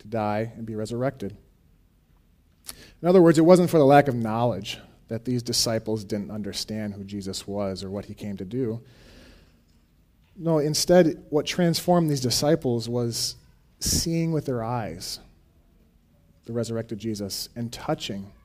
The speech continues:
this resurrected Jesus. It was the resurrection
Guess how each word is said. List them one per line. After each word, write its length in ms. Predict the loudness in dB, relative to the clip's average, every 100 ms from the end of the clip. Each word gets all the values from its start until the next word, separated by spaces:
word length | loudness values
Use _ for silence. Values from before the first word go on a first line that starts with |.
| _ _ _
this 160 | -12 -8
resurrected 480 | -8 -8 -10 -12
Jesus. 480 | -8 -8 -8 -14 -18 _ _ _ _ _ _ _ -20 -20 -20 -20 -20 _ _ _ _ _
It 140 | 0 6
was 220 | 6 6
the 100 | 6
resurrection 880 | 6 6 6 6 4 2 -4 -6